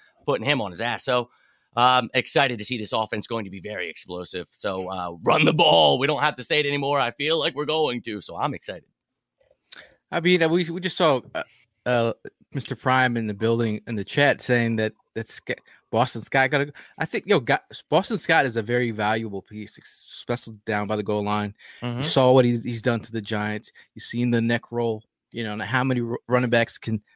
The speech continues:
Speaker 2: do the neck roll?
Speaker 3: I
Speaker 2: Not a
Speaker 3: can't think
Speaker 2: lot.
Speaker 3: of any.
Speaker 2: Yeah. I think it's a very important piece to the puzzle. You
Speaker 3: <laughs>
Speaker 2: know, when you're
Speaker 3: Absolutely.
Speaker 2: trying to flex on teams, get 'em out of character, give 'em the neck roll. Uh, I think the vibe right now is we ob-, ob-, obviously know,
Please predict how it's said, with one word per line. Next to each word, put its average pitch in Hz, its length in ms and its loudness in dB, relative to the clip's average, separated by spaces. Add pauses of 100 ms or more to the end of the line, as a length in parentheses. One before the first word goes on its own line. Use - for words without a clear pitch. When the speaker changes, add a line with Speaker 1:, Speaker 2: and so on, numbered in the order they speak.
(140)
Speaker 2:
do 120 120 -2
the 120 80 2
neck 120 280 0
roll? 113 280 4 (220)
Speaker 3:
I 139 100 2
Speaker 2:
Not 190 60 4
a - 20 6
Speaker 3:
can't 202 40 6
think 196 100 4
Speaker 2:
lot. 196 160 4
Speaker 3:
of - 60 -2
any. 180 240 0
Speaker 2:
Yeah. 113 80 -8 (680)
I 127 80 -6
think 135 180 -2
it's - 120 -4
a 127 40 -4
very 143 260 6
important 139 440 0
piece - 320 -4
to 123 100 -8
the 113 60 -10
puzzle. 135 360 -2 (320)
You 151 80 -2
Speaker 3:
<laughs> - 120 -6
Speaker 2:
know, - 0 -
when - 80 -2
you're 107 140 -6 (420)
Speaker 3:
Absolutely. 107 320 -4
Speaker 2:
trying 123 220 2
to 127 60 0
flex - 440 0
on 139 160 4
teams, 139 560 -4 (360)
get 120 120 -4
'em 127 100 -2
out 127 160 4
of 127 60 0
character, 131 520 2 (1040)
give 120 160 -4
'em 113 60 -6
the 117 60 -2
neck 107 280 -6
roll. 104 220 -14 (160)
Uh, 117 380 0 (640)
I 175 80 4
think 214 160 4
the 160 80 6
vibe 147 340 4
right 135 160 2
now 131 280 0
is 110 300 -8 (340)
we 123 100 -4
ob-, 127 260 2
ob-, 127 300 0
obviously 120 400 -2
know, 107 260 -6